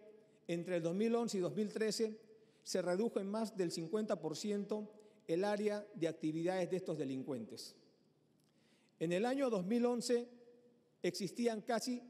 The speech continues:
sesenta y tres mil hectáreas de cultivos de hoja de coca ilegal en nuestro país. El dos mil trece reducimos, hicimos una reducción neta del veinte por ciento que ha sido reconocido por Naciones Unidas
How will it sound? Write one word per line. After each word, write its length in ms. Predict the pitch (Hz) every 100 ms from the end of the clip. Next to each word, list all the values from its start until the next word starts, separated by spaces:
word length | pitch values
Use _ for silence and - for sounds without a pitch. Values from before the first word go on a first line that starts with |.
| - _ _
sesenta 480 | - - 160 180 175
y 80 | 175
tres 220 | 175 170
mil 160 | 202 220
hectáreas 420 | 196 226 214 202
de 100 | 175
cultivos 440 | 170 156 220 185
de 80 | 175
hoja 180 | 185 185
de 140 | 165
coca 360 | 160 190 185 196 -
ilegal 520 | 156 151 160 180 214
en 100 | 156
nuestro 280 | 139 131 120
país. 360 | 117 120 117 - - - _ _ _ _ _ _ -
El 160 | 143
dos 120 | 143 143
mil 220 | 196 190
trece 420 | 196 202 233 247 - - - - _ _ _
reducimos, 840 | - 185 190 190 247 233 202 - - - - - - _ _ _ _ _ _ _ _
hicimos 420 | 165 170 247 233
una 160 | 240 233
reducción 540 | 220 185 170 240 220
neta 340 | 220 233 233 254 254 - - -
del 280 | 151 165 175
veinte 320 | 175 214 -
por 180 | 143 151
ciento 360 | 214 202 208
que 80 | -
ha 40 | 185
sido 220 | 226 208
reconocido 640 | 180 170 151 - 208 196
por 140 | 160
Naciones 520 | 143 143 - 180 175 156
Unidas 460 | 165 180 180 -